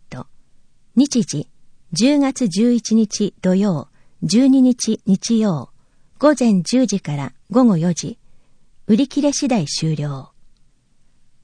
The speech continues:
場所、阿佐ヶ谷神明宮。阿佐ヶ谷北一丁目。内容、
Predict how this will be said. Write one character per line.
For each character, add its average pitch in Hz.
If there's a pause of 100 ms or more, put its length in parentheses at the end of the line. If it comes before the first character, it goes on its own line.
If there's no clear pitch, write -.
(260)
場 190
所、 226 (640)
阿 202
佐 302
ヶ 294
谷 190
神 226
明 233
宮。 143 (920)
阿 202
佐 311
ヶ 285
谷 175
北 -
一 202 (120)
丁 202
目。 180 (760)
内 233
容、 220